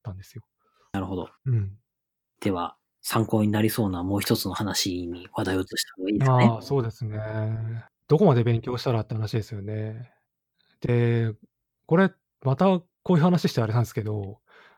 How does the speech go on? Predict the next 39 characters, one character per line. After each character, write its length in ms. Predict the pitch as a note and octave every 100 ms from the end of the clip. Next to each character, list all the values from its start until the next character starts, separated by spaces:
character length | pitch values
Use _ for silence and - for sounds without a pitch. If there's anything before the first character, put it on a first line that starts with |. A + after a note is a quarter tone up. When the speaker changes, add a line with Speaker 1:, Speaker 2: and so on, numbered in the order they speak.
| _ -
Speaker 1:
目 200 | C3 -
的 240 | B3+ B3
に 320 | B3 A#3 G3+ - _ - -
よ 120 | E3+
る 100 | F#3+
ん 40 |
じ 60 | G#3
ゃ 40 |
な 100 | A2+
い 40 | G#2
か 100 | G2+
な 180 | G2+
と 120 | G2+ G2+
思 120 | G2
っ 40 | -
て。 420 | - G2+ F#2+ G2+ _ _
Speaker 2:
う 80 | A#2
ん。 180 | G#2 F#2 _ _ _ _ _ _
Speaker 1:
で、 340 | C#3 C3+ C3 A#2+ _ _ _ _ _ _ _ _
例 340 | D3 D4 D4+
え 40 | B2
ば、 500 | A2+ A2 G2+ G2+ _ _ _ _
な 200 | D3+ D4
ん 60 | E4
で 180 | C3 G#2+
勉 360 | - C3 C3
強 240 | - C3 B2+
し 100 | -
た 120 | C3
い 60 |
の 100 | A2
か 120 | - G#2+
っ 80 | - -
て 100 | G#2+
い 80 | G2+
う 40 |
と、 420 | G2 A#2+ G#2+ F#2+ G2+ _ _ _ _ _ _ _
勉 240 | F#3+ D4
強 420 | - C#4+ C#4 B3+